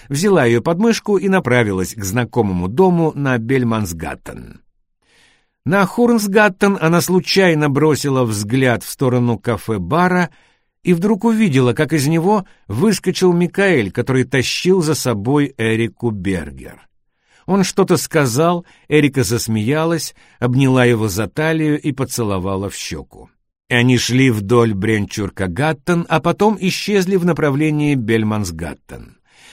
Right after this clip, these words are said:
Их движения и жесты не оставляли места для сомнений. Сразу становилось совершенно очевидно, что они очень близки друг к другу. Лизбет сразила боль,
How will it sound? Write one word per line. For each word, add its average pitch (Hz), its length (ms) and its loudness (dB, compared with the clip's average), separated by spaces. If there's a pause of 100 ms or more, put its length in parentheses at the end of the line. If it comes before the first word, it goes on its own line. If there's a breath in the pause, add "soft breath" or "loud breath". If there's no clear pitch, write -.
(120)
Их 127 220 2
движения 120 600 4
и 104 200 -2
жесты 113 640 -4 (260)
не 139 140 2
оставляли 123 560 0
места 104 460 -4
для 92 180 -6
сомнений. 101 720 -4 (580)
Сразу 190 460 2
становилось 160 500 0
совершенно 123 560 -2
очевидно, 147 640 -2
что 104 340 -4
они 120 480 -4 (140)
очень 170 480 0
близки 95 640 -4
друг 85 260 -8
к - 20 -14
другу. 64 420 -14 (840)
Лизбет 208 540 0
сразила 190 560 2
боль, 143 520 0